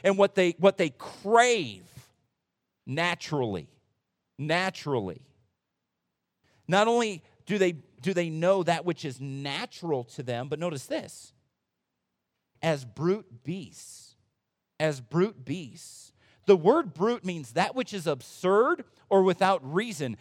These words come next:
And the word beast is literally a living thing or something without a soul. Do you realize in creation, God created the earth, the animals, he created all that, and then on the sixth day he creates man.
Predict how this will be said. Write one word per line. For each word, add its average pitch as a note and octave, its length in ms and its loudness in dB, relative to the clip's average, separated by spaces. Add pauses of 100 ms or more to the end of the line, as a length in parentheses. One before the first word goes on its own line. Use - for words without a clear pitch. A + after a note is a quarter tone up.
(140)
And F3+ 160 0
the E3 60 0
word G#3+ 360 2
beast A3+ 300 -6
is D#3 140 -6
literally A3 380 4
a D#3+ 60 2
living A3+ 340 0
thing F3 460 -2 (180)
or E3+ 140 4
something C4 720 0 (300)
without F3 840 -2 (320)
a C#3+ 120 2
soul. B2 640 -4 (1080)
Do A#3 80 -6
you E4 100 2
realize F#3 680 4 (380)
in C4 320 0 (160)
creation, G#3+ 920 -2 (480)
God G#3+ 360 6
created A3+ 640 0 (480)
the D#3+ 140 -8
earth, A#3+ 320 6
the F3+ 140 -10
animals, G#3 340 0
he E3 60 -14
created A3 300 2
all A3 140 8
that, E3+ 200 0
and E3 120 -8
then A#3 120 2
on G#3+ 100 -2
the E3 80 -8
sixth - 240 -8
day F#3+ 120 0
he E3+ 80 -2
creates D3 440 -4
man. B2 300 -6